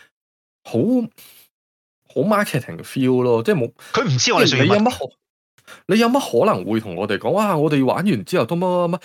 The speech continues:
Speaker 1: 喂，大佬啊，你自己 test 嗰陣時你冇玩過，咁冇可能，冇可能出咗第，出咗，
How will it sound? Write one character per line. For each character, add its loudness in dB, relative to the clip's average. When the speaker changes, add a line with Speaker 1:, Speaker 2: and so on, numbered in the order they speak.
Speaker 1:
喂， 0
大 -2
佬 0
啊， 2
你 0
自 -4
己 -2
test -4
嗰 0
陣 -4
時 -10
你 -12
冇 -8
玩 -6
過， -4
咁 -4
冇 -6
可 0
能， -6
冇 2
可 4
能 -8
出 -2
咗 0
第， -4
出 -4
咗， -2